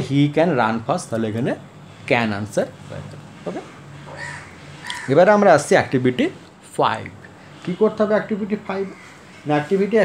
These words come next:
ফাইভে দুটো দেখবে set আছে আলাদা আলাদা, একটা must আর একটা মে।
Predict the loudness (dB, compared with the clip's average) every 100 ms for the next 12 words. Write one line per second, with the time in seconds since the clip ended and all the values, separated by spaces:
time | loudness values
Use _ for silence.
0 | 2 2 2 0 0 2 2 0 0 0
1 | 2 0 0 2 2 0 -2 -2 -2 0
2 | 0 0 -2 -6 -4 -4 -2 -2 -2 -4
3 | -8 -2 -2